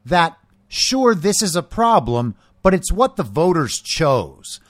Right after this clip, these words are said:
The voters knew how old Dianne Feinstein was when they elected her. Same thing with Mitch, same thing with the fake president. Our elections are free and fair, therefore it's the voters' fault.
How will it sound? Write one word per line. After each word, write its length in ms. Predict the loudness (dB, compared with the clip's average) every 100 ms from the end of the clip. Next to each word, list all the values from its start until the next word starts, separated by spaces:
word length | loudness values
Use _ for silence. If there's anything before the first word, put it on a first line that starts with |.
| _
The 80 | -2
voters 400 | 2 2 2 0
knew 260 | 0 0 2
how 260 | 2 0
old 400 | 0 -2 -2 -4
Dianne 480 | -2 0 0 -2 -4
Feinstein 680 | -4 -2 -2 -4 -4 -4 0
was 260 | 0 0
when 120 | 0 0
they 160 | 0
elected 440 | 0 -2 -4 -4 -6
her. 180 | -8 -14 -20 _
Same 340 | -4 0 0
thing 280 | 0 0 2
with 180 | 2 2
Mitch, 400 | 0 0 -6 -16 _
same 440 | -10 -4 0 2 0
thing 440 | 0 0 0 -2 -8 _
with 220 | 0 2 2
the 80 |
fake 360 | 0 0 0 0
president. 520 | 2 2 2 -8 -14 _ 2
Our 200 | 4 4
elections 480 | 2 -2 -2 -2
are 100 | -2
free 280 | -4 -2 0
and 120 | 0 -2
fair, 360 | -2 -2 0
therefore 500 | 0 0 0 0 2
it's 200 | 0 -2
the 100 | -4
voters' 400 | 2 2 2 -2
fault. 380 | -2 -2 -2 -4